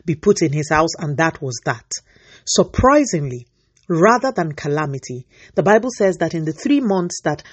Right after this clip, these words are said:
Obed-Edom's house hosted the ark, the Lord blessed his household and everything he had.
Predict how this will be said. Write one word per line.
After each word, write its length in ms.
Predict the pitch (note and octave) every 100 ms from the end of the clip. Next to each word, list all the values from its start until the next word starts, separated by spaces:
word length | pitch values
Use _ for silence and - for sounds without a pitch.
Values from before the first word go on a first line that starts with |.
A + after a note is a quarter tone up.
| _
Obed-Edom's 600 | G3+ D#3 G#3 A3+ A3 A3 -
house 380 | F#3+ E3 C#3+ -
hosted 560 | - G3 F#3+ - G#3+ E3
the 140 | D3 D#3
ark, 320 | C3+ - - - - _
the 120 | F3
Lord 400 | D#3+ F#3+ G#3 C#3
blessed 440 | F#3 G#3+ A#3 - -
his 180 | A3+ -
household 560 | D#3 C3 - B2+ C#3 -
and 140 | D3+
everything 420 | D3 D3 C#3+ C3+
he 160 | B2 A#2+
had. 320 | A#2+ G#2 -